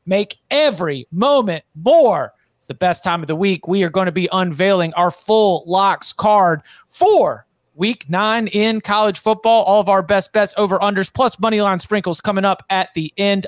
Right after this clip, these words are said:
of the show. But we begin, as we always do, with a look back at the week that was.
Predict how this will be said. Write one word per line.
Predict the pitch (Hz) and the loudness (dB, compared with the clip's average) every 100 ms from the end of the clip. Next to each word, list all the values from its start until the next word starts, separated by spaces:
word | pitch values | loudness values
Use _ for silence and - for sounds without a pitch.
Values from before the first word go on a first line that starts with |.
| - | -2
of | 196 175 | -2 -2
the | 139 | -6
show. | - 208 220 226 - - - | -2 2 2 2 -6 -20 -18
But | 110 | -12
we | 110 170 185 | -6 -4 -4
begin, | 214 180 113 107 - _ _ _ _ - | -4 -4 -4 -10 -18 _ _ _ _ -10
as | 120 | -10
we | 127 127 | -4 0
always | 165 190 196 202 214 | 2 2 2 0 -2
do, | 170 160 110 - _ - | -4 -6 -6 -16 _ -8
with | - 165 | -4 -2
a | 147 | 0
look | 208 330 - | 0 0 -2
back | 269 302 302 - | 0 0 -2 -4
at | 269 294 | -2 0
the | 208 | -2
week | 170 269 311 - | 0 0 0 -2
that | 208 285 247 | 2 2 2
was. | 196 190 247 117 - - | 2 2 2 -2 -6 -8